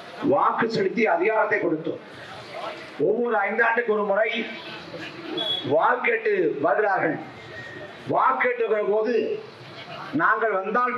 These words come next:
பாலாறும் தேனாரும் கரை புரண்டு ஓடும், நாட்டை மாற்றி காட்டுவோம்,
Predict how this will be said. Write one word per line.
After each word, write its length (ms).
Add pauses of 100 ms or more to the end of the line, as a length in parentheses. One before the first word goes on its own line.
பாலாறும் 540
தேனாரும் 500
கரை 180
புரண்டு 280 (160)
ஓடும், 280 (1000)
நாட்டை 360 (300)
மாற்றி 340
காட்டுவோம், 500